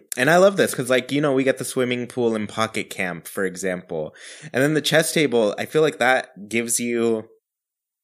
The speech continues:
like, a board game that you can play with friends. And maybe, um,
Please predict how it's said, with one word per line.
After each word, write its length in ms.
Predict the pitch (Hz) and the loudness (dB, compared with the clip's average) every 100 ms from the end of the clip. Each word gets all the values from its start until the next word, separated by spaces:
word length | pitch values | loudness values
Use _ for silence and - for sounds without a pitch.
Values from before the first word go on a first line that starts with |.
| _ - | _ 0
like, 180 | 131 135 | 2 2
a 40 | |
board 380 | 117 117 123 120 | 4 6 6 6
game 260 | 113 98 98 | 4 4 0
that 120 | 87 | -4
you 100 | 104 | -4
can 160 | 104 | -6
play 180 | 98 107 | -2 0
with 180 | 98 95 | 0 -2
friends. 600 | - 95 90 85 90 - | 0 0 0 -4 -10 -8
And 140 | 98 | -4
maybe, 420 | 110 117 120 113 113 - - - - | -2 0 0 0 -6 -20 -20 -20 -6
um, 600 | 104 107 107 104 117 | -2 -2 -2 -4 -10